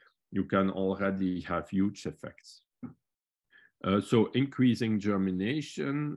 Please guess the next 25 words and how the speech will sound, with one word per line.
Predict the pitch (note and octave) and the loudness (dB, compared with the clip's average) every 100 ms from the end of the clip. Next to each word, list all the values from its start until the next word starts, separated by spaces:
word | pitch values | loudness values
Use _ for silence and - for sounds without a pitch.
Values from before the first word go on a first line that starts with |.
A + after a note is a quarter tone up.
| _ | _
reduce | G#2+ A#2+ A2 B2+ C3+ - | 0 0 6 6 6 2
of | G#2+ - | -6 -2
fertilizers | B2+ C3+ C3 G#2+ G#2+ A2 A2 G2+ | 0 2 2 2 2 0 -4 -4
and | F#2 F#2 | -4 -4
pesticides. | - B2+ - F2+ - - - - - | -4 -4 -4 -8 -8 -10 -12 -20 -6
Yes, | G2+ G2 - _ _ _ _ | -6 -6 -12 _ _ _ _
because | A2 G#2 C3+ C3+ - _ _ _ _ _ _ _ | -2 6 6 6 -2 _ _ _ _ _ _ _
it's | A#2 A#2 - | -2 -2 0
like | D3 D3 D3+ D3 - - _ _ _ _ _ _ - | 2 6 4 2 -14 -20 _ _ _ _ _ _ -4
you | B2+ C3+ | 2 4
will | C3 B2 | 6 4
increase | B2 D#3+ D#3 F#3+ D#3+ | 2 -2 -2 -2 -2
the | A#2 B2 | 2 2
energy | E3+ F#3 C3 C3 | 4 2 0 -2
of | B2 - | -2 -2
your | A#2 G2 | 0 0
seeds, | - B2+ G3+ G3+ - - | -2 -2 -2 -4 -14 -4
and | A#2 A#2 | 0 2
then | B2 D3 E3 - | 4 4 0 -2
it | C#3 - | -6 0
will | C3+ B2+ | 2 2
follow | - C#3+ C#3+ D3 D3+ | 0 2 4 4 2
the | C3+ B2 | 2 2
whole | A#2+ D#3+ D3 | 2 0 0
life | B2+ C3 D#3 D3 | 0 0 -2 -4